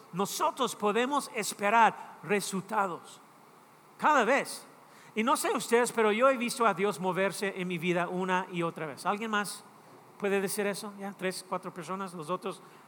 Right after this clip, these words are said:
"Ay, nunca en mi vida". <laughs> Y pero he visto su fidelidad tantas veces en mis, en mis finanzas.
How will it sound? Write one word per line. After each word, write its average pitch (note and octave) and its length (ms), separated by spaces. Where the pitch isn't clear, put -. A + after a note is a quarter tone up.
"Ay, E3 200
nunca F#3 220
en G3 60
mi G#3 100
vida". E3+ 180
<laughs> - 880
Y A3 100
pero A3 260
he C#4 240
visto D#4 300
su A#3+ 180
fidelidad G#3+ 540
tantas C#4+ 400
veces G#3+ 340
en G3+ 80
mis, F3 240
en F#3+ 140
mis F#3 180
finanzas. F#3+ 960